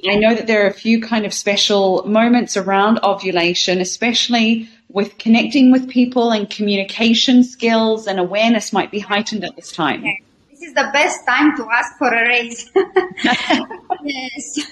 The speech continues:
Speaker 2: It's, uh, and, um, yeah, from the Chinese, uh, medicine, they will definitely call this one as a summer. This is the summer, uh, part, and, um,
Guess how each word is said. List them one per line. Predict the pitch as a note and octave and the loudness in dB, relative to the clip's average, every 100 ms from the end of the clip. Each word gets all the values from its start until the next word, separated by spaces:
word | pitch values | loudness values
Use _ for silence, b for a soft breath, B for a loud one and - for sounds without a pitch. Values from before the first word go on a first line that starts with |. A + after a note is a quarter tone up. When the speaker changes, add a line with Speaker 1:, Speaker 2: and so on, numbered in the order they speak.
| C#4+ B B B _ | -14 B B B _
Speaker 2:
It's, | A3+ A#3 - B3+ | -18 -18 -12 -6
uh, | |
and, | A#3+ A#3 A3 G#3+ A3+ A#3+ A#3+ A#3 | 0 2 2 2 0 0 0 0
um, | A3 G#3+ G#3+ G#3+ G#3+ _ _ _ _ _ | 0 2 0 -2 -10 _ _ _ _ _
yeah, | A#3 G#3 C4+ | -4 -4 0
from | C4 | 0
the | A#3+ | 0
Chinese, | A#3+ B3 B3 B3+ C4 B3+ A3+ | 0 0 2 2 2 0 -2
uh, | A3+ | 0
medicine, | A#3 A3+ A#3+ - B3+ B3 A#3 G#3+ | 0 0 -4 -4 0 0 0 -2
they | A3 A3 | -2 0
will | A3+ A3+ | 0 -2
definitely | A#3 B3+ A#3+ A#3 A3 | -4 -6 -12 -10 -10
call | A#3 A3 A3 | -2 -2 -2
this | A#3 - | -8 -6
one | G#3 | -6
as | G3+ G#3+ | -6 -10
a | G#3+ | -14
summer. | - C#4 B3 A#3 G#3 A#3 - - | -4 0 4 4 2 0 -6 -8
This | A#3+ G#3 | -8 -8
is | G3+ | -8
the | G#3 | -10
summer, | - A3 G#3 G3+ | -6 -4 -2 -2
uh, | G3+ F#3+ F#3+ _ | -4 -8 -14 _
part, | G#3+ G3+ G#3 G#3 - | -6 -2 -2 -4 -6
and, | G3 G3 G3 | -4 -2 0
um, | G3+ G3 G3 G3+ | -2 -4 -8 -16